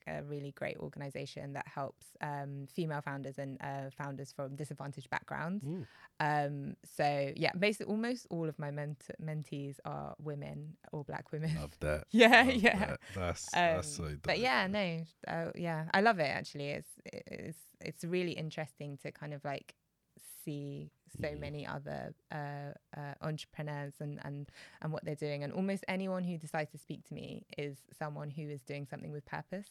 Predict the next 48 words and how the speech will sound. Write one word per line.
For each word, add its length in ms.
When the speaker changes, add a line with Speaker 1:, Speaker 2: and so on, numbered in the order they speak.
Speaker 1:
involved. 560
Speaker 2:
Yeah. 180
Speaker 1:
And 180
it's 180
great 440
to 80
speak 240
to 60
someone 240
who's 140
passionate 380
about 140
Speaker 2:
<sighs> 120
Speaker 1:
something. 580
It's 180
just 180
Speaker 2:
Yeah. 80
Speaker 1:
a, 100
it's 120
just, 160
Speaker 2:
Talk, 380
Speaker 1:
yeah. 80
Speaker 2:
talk 360
on 60
it. 100
'Cause 160
I 180
actually, 300
you 240
know, 60
that's 180
a 60
great 280
segue 500
because 240
I 80
do 180
remember 340
you, 260
you 160
mentioning, 600
you 60
know, 60
kind 220
of 120
purpose-led, 1120
you 120
know, 160